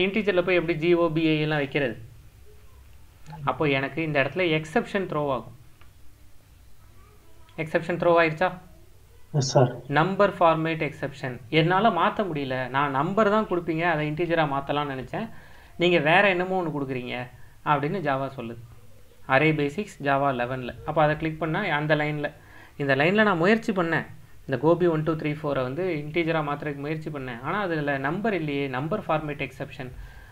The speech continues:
Speaker 1: எக்ஸெப்ஷனால இருக்கு அப்படின்னு கேக்குது. அப்போ நம்ம பின்னாடி exception handling படிக்கும்போது ஒருவேளை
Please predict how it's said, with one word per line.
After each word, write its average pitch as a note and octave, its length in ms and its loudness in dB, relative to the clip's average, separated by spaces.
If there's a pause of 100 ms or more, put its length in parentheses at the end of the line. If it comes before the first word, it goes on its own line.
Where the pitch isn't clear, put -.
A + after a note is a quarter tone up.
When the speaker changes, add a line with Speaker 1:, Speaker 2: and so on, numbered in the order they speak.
(180)
Speaker 1:
எக்ஸெப்ஷனால F3 760 2
இருக்கு C3 360 -2 (120)
அப்படின்னு D3+ 300 0
கேக்குது. A#2+ 260 -8 (680)
அப்போ G3+ 240 -2
நம்ம F3 180 2
பின்னாடி F3 480 2
exception G#3+ 400 0
handling D3+ 280 0
படிக்கும்போது C#3 600 0 (500)
ஒருவேளை F#3 600 4